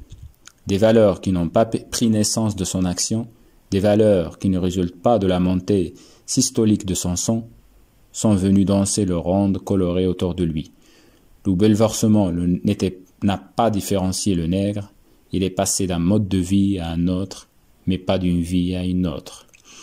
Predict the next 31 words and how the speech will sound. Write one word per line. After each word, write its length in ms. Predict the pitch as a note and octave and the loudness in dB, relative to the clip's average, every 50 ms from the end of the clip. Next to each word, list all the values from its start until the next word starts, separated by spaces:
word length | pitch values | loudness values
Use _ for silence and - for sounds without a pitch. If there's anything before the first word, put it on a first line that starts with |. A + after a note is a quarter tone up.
| - - - - - - _ _ _ | -20 -20 -20 -20 -20 -20 _ _ _
De 140 | G2 G#2+ G#2+ | 0 4 6
même 480 | G#2 G#2 G#2 G#2+ A#2 B2 B2+ C3 C#3 C3 - - | 6 6 6 4 4 4 2 0 -2 -6 -6 -2
que 80 | - G#2+ | 0 2
lorsqu'on 440 | G#2 G2+ G2+ - - - G#2 G2+ | 2 2 0 -2 -2 0 2 2
annonce 440 | G#2 G#2+ G#2 G#2 G2+ F#2+ G2 - - | 4 4 4 4 4 2 0 0 -2
à 140 | G2 F2+ F2 | -2 0 0
un 60 | F2 | 2
malade 600 | F2+ F#2+ G2+ G#2 G2+ G#2 G2+ G2 F2+ E2 E2 - - - _ _ _ _ _ _ _ | 2 2 2 4 4 4 2 2 0 -2 -6 -10 -16 -20 _ _ _ _ _ _ _
amélioré 720 | A2+ G#2+ A2 G#2+ G#2+ G#2+ G#2+ G#2+ G#2 G2 G#2 G#2 G2 F2+ | 0 2 4 4 6 6 6 4 4 4 4 2 2 0
qui 160 | F2+ - F2+ F2+ | 0 -2 -2 -2
sortira 520 | - G#2 G2 - - - G2 F#2 F#2+ F#2 | -2 -2 -4 -4 -4 -4 -2 -2 -2 -2
dans 200 | F2+ E2+ E2+ E2+ | -2 -2 -4 -4
peu 180 | - - A#2+ A#2 | 0 2 2 4
de 180 | A2+ G#2 G2+ | 4 4 2
jours 380 | G2 F#2+ G2+ G2+ G2 F2+ E2+ E2+ | 2 2 2 2 2 0 0 0
de 80 | F2 | 0
l'asile, 480 | E2+ E2+ F2 F2+ F2 F#2+ G2 G2+ G#2 G#2+ A2 - - _ _ _ _ _ _ - | 0 0 -2 -2 -2 -2 -2 0 -2 -2 -6 -10 -18 _ _ _ _ _ _ -2
il 140 | F#2+ F#2 | 0 0
arrive 440 | F#2 F2+ F2 F#2 G2 G2 F#2+ F#2 - | 0 0 0 0 2 0 0 -2 -4
qu'il 200 | - - E2 E2 | -8 -8 -6 -2
rechute. 580 | E2 G2 A2 G#2+ - - G#2+ G2+ - - - - _ _ _ _ _ _ _ _ - | 0 0 0 0 -2 -2 -4 -6 -6 -10 -20 -20 _ _ _ _ _ _ _ _ -2
De 80 | G2 F#2+ | 0 0
même, 320 | F#2 F#2 F#2 F#2+ F#2+ F2+ | 2 2 2 0 0 0
la 100 | F#2 F#2 | 2 2
nouvelle 380 | F#2+ G#2+ G#2 G2 G#2 G2+ F2+ E2+ | 2 2 4 4 2 2 2 0
de 80 | F2 | 0
la 100 | E2+ E2+ | -2 0
libération 600 | F2 F#2 F#2 F#2+ F#2+ F2+ F#2 F2+ - - G2 F#2 F2 | 0 0 0 -2 -2 -2 -4 -4 -4 -4 -2 -2 -2
des 160 | F2 E2+ F2 | -2 -2 -2
esclaves 420 | E2+ - - - F2+ E2+ E2+ F2 | -4 -4 -4 -6 -6 -6 -4 -4
noirs 420 | E2+ F2 F2 F#2 F#2 F#2 F#2+ - | -4 -4 -2 -2 -4 -4 -6 -8